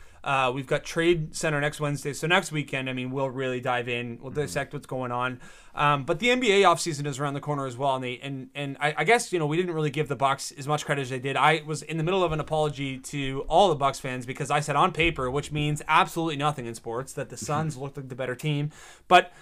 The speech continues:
Speaker 1: what I forgot to take into consideration that was the only thing that mattered was Giannis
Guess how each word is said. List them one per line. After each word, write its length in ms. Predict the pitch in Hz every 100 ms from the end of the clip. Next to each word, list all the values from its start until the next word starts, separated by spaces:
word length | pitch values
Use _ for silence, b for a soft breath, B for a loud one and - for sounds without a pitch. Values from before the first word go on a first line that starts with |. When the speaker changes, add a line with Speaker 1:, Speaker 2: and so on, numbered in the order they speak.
| b
Speaker 1:
what 140 | 180 214
I 80 | 220
forgot 520 | - 185 190 202 -
to 100 | 156
take 160 | 190
into 120 | 175 160
consideration 580 | 151 175 170 190 165
that 160 | 156 151
was 160 | 160 156
the 100 | 190
only 320 | 214 247 233
thing 200 | 233 214
that 100 | 170
mattered 340 | 190 196 165
was 300 | 147 165 135 - -
Giannis 280 | 185 214